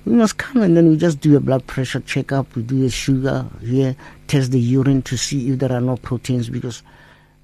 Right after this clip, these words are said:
blood pressure, it may not manifest itself symptomatically in you, but we can find some signs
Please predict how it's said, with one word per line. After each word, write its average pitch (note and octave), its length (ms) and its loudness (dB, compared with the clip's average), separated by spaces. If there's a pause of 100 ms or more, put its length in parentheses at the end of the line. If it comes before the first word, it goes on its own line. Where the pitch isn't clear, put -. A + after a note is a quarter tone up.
blood D#3+ 200 -4
pressure, D#3 360 -8 (1000)
it D#3+ 180 -10
may D3 200 0
not C3+ 480 -2 (340)
manifest C#3+ 720 2
itself B2 460 -6
symptomatically C#3 920 -2
in C#3 180 0
you, A#2+ 240 -2
but A#2+ 280 -8
we B2+ 220 -6
can F#3+ 380 -2
find D3 360 -2
some B2 220 -4
signs G2+ 600 -10